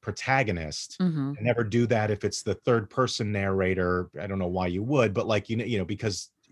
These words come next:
Speaker 1: you don't wanna be sitting in a booth for, depending on how long your sessions can be, like, five, six hours at a time, doing a voice that's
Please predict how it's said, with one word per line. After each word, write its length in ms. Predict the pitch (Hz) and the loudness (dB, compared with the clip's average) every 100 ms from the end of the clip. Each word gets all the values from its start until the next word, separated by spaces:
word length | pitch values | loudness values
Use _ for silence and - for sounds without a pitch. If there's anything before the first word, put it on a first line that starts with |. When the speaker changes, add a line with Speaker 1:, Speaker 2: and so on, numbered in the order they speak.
| 107 | -12
Speaker 1:
you 180 | 101 | -10
don't 320 | 95 120 117 117 | 0 2 2 0
wanna 200 | 110 101 | -2 0
be 120 | 101 | -2
sitting 320 | - 110 107 | -2 0 0
in 80 | 101 | -2
a 60 | |
booth 280 | 92 107 101 | -2 -2 -2
for, 300 | - 98 90 _ - - _ _ _ _ 92 | -4 -4 -4 _ -20 -20 _ _ _ _ -12
depending 380 | 110 113 117 110 | -6 0 0 2
on 100 | 107 | 2
how 140 | 101 107 | 2 2
long 240 | 110 107 | 2 2
your 100 | 101 | 0
sessions 480 | - 143 139 127 104 | 2 2 4 0 -2
can 140 | 110 | -2
be, 120 | 104 107 | 0 2
like, 220 | 95 92 | 0 -2
five, 540 | - - 113 113 107 | -16 -6 0 2 0
six 300 | - 113 - | 0 -4 0
hours 260 | 110 101 95 | 0 2 0
at 80 | 92 | -2
a 60 | |
time, 540 | - - 135 107 92 92 _ _ _ _ _ _ | -4 0 2 4 2 -2 _ _ _ _ _ _
doing 280 | 110 113 113 | 2 4 4
a 40 | 101 | 0
voice 320 | 104 104 95 | 2 2 0
that's 420 | 104 95 - - | -4 -4 -6 -10